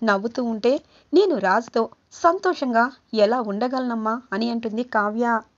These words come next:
ఇదంతా అప్పుడే అక్కడికి వచ్చిన స్వప్న వింటుంది. అక్కడి నుండి రూమ్లోకి వెళ్ళి, "నిజంగా కావ్య నా గురించి ఆలోచిస్తుందా?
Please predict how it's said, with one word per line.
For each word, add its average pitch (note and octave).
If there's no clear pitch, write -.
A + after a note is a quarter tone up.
ఇదంతా D4+
అప్పుడే A#3
అక్కడికి A#3
వచ్చిన A3+
స్వప్న A#3+
వింటుంది. A3
అక్కడి F4
నుండి B3+
రూమ్లోకి A#3+
వెళ్ళి, A3
"నిజంగా B3
కావ్య D4
నా D#4+
గురించి A#3
ఆలోచిస్తుందా? G#3